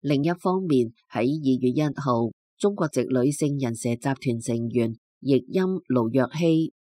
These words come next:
喺泰國被抓捕。泰國警方指控該女子涉及組織同協助非法人員跨越國境，目前被移送至曼谷警察局接受進一步調查。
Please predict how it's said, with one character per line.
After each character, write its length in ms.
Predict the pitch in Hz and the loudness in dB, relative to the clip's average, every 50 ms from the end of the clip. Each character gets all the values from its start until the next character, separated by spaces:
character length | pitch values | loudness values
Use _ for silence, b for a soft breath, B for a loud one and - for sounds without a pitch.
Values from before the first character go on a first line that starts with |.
| _ - - | _ -14 -8
喺 220 | - 113 131 175 - | -4 -4 -2 -4 -4
泰 200 | - 165 143 131 | -4 -4 -4 0
國 160 | - 135 131 | 0 0 0
被 220 | 131 - 113 113 | 0 -2 -4 -4
抓 200 | 113 - 110 104 123 147 | -4 -4 -4 -2 -2 -2
捕。 420 | 160 - 131 127 117 110 113 101 - _ _ _ _ _ _ - | 0 0 0 0 2 0 -2 -4 -6 _ _ _ _ _ _ -4
泰 180 | 190 170 165 | -2 -2 0
國 160 | 156 - 160 156 | 0 -2 -2 -2
警 220 | - 113 139 185 | -2 -4 -4 -4
方 220 | - 214 202 202 202 | -4 -4 -4 -4 -4
指 140 | - 131 131 | -2 -2 -2
控 240 | 165 175 160 143 131 | -2 -2 -2 -4 -2
該 200 | - 175 170 170 | -2 -2 -2 0
女 260 | 165 147 131 127 131 | 0 0 0 0 0
子 160 | 123 - 113 110 127 156 - _ _ _ _ | -2 -2 -2 -2 -2 -2 -4 _ _ _ _
涉 160 | - - 160 156 | -8 -2 -2 -2
及 80 | - | -2
組 480 | - 151 131 - - - 113 117 151 180 | 0 -2 -4 -2 -2 -2 0 0 0 0
織 220 | 180 208 202 196 - | 0 0 -2 -2 -2
同 220 | - 147 127 123 | -2 -2 -2 -2
協 200 | 120 123 156 151 147 - | -2 0 0 -2 0 0
助 260 | - 135 123 120 120 | 0 0 0 0 0
非 160 | - 190 190 | 0 0 0
法 140 | 185 - 147 | 0 -2 -4
人 260 | 123 120 120 113 113 - | -4 -4 -6 -6 -6 -4
員 160 | - 117 113 | -4 -4 -4
跨 240 | - - 190 190 190 | -4 -6 -4 -4 -2
越 160 | 185 156 131 | 0 0 -2
國 280 | - - 135 135 135 - - | 0 0 -2 -2 -2 -4 -6
境， 400 | 117 101 98 110 135 151 151 - _ _ _ _ _ - | -6 -4 -4 -2 -2 -4 -4 -6 _ _ _ _ _ -4
目 160 | - 156 151 | -2 -2 0
前 200 | 143 - 135 127 | 0 0 -2 0
被 160 | 120 151 143 | 0 0 0
移 280 | 147 139 131 131 127 123 | 2 2 2 0 0 0
送 200 | - 165 160 151 | 0 -2 -2 -2
至 220 | 151 - 151 151 | 0 0 0 0
曼 240 | 147 147 139 127 123 123 | 2 0 0 -2 -2 -2
谷 180 | - 185 190 - - | -2 -2 -2 -2 -2
警 180 | - 123 143 165 | -6 -4 -4 -4
察 160 | - 165 147 | -6 -6 -6
局 80 | 143 - - 120 120 117 _ _ _ _ - | -4 -2 -2 -2 -2 -2 _ _ _ _ -4
接 120 | - 165 - | -2 -2 -2
受 280 | - - 127 127 120 | -2 -2 -2 -2 0
進 180 | 117 - 147 139 | 0 -2 -2 -2
一 100 | 139 175 175 - | -2 -2 -2 -2
步 180 | 139 127 120 | -2 -2 0
調 240 | 120 131 127 123 123 | 0 0 0 0 0
查。 460 | 120 - - 120 113 107 101 98 - | -2 -4 -4 -2 -2 -2 -4 -6 -8